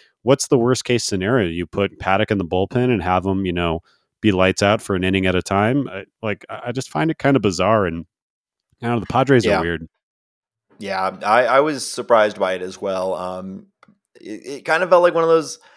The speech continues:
Speaker 2: change of scenery things for Paddack. You know, they're like, "We've tried it. It hasn't worked. We don't necessarily have a spot in our rotation right now. We've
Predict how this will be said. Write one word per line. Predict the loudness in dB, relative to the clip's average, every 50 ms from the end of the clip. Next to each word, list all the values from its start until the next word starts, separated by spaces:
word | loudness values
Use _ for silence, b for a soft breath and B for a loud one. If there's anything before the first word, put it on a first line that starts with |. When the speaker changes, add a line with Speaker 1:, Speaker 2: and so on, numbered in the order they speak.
| b b _
Speaker 2:
change | -10 -8 -8 -6 -4
of | -4 -6
scenery | -6 -6 -6 -6 -4 -4 -6 -6
things | -8 -8 -8 -8 -8 -8 -6
for | -6 -6 -4
Paddack. | -2 0 2 2 2 2 0 -2 -4
You | -4
know, | -2 -2 0
they're | 0 0 0
like, | 0 -2 -4 -8
"We've | -10 -12 -2
tried | 0 2 2 2 2 2
it. | 2 0 0 -2 -4 -10 _ _ _ _ _ _ -6
It | -4 -4 -4 -4
hasn't | -2 0 0 2 2 2
worked. | 4 4 4 4 2 -2
We | -8 -4
don't | -2 0 0 0 0 -2
necessarily | -4 -6 -6 -8 -2 0 2 2 2 2
have | 0 -2 -2 -2
a | -2
spot | -4 -6 -4 -2 -2 0 -2
in | -2 -2
our | -2 -2
rotation | -2 -4 -6 -8 -8 -8 -8 -8 -8 -8
right | -6 -8 -6 -6
now. | -4 -4 -4 -4
We've | -4 -6